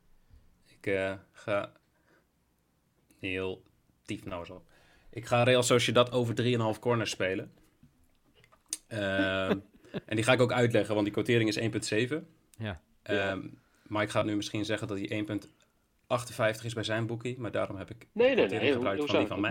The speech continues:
Speaker 2: Nee, ga nou door.
Speaker 1: <laughs>
Speaker 2: Laat je
Speaker 3: Dat
Speaker 1: Nee,
Speaker 3: doe ik,
Speaker 1: maar,
Speaker 3: dat doe ik
Speaker 1: ehm,
Speaker 3: niet, hoor.
Speaker 2: laat
Speaker 1: wat
Speaker 2: je
Speaker 1: het,
Speaker 2: niet
Speaker 1: wat het,
Speaker 2: afleiden.
Speaker 1: wat het mooie is aan, aan deze bet is, de twee teams met de minste corners spelen tegen elkaar.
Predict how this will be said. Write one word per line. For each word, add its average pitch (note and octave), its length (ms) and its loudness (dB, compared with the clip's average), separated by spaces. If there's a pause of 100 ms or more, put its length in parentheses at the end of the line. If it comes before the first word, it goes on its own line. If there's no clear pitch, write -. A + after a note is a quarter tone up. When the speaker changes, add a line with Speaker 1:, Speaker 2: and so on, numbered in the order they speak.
Speaker 2:
Nee, A#3 100 -2
ga B3+ 60 -2
nou A#3 140 2
door. G#3 160 6
Speaker 1:
<laughs> - 20 10
Speaker 2:
Laat E3 100 10
je - 440 0
Speaker 3:
Dat D3+ 200 2
Speaker 1:
Nee, A#2 100 10
Speaker 3:
doe A2 80 10
ik, - 60 6
Speaker 1:
maar, C3+ 80 8
Speaker 3:
dat C#3+ 100 10
doe C#3+ 100 10
ik D#3 60 12
Speaker 1:
ehm, D#3 100 10
Speaker 3:
niet, G#2+ 180 2
hoor. A2 100 4
Speaker 2:
laat D#3+ 180 10
Speaker 1:
wat C4 100 12
Speaker 2:
je - 60 10
Speaker 1:
het, G#3+ 100 8
Speaker 2:
niet F#3 140 6
Speaker 1:
wat A#2+ 140 10
het, - 80 8
Speaker 2:
afleiden. D#2+ 320 -2
Speaker 1:
wat B2 140 6
het B2 140 2
mooie C3 360 4
is B2+ 200 0
aan, A2+ 260 -2
aan G#2 160 -2
deze G2+ 260 -2
bet G2+ 240 0
is, G2+ 360 -8
de G2+ 380 -6
twee A2+ 300 0
teams A#2 440 -2
met - 520 -6
de A2+ 160 -8
minste A#2 300 -4
corners G2+ 340 -2
spelen G2 280 0
tegen F#2 180 -2
elkaar. F2+ 340 -10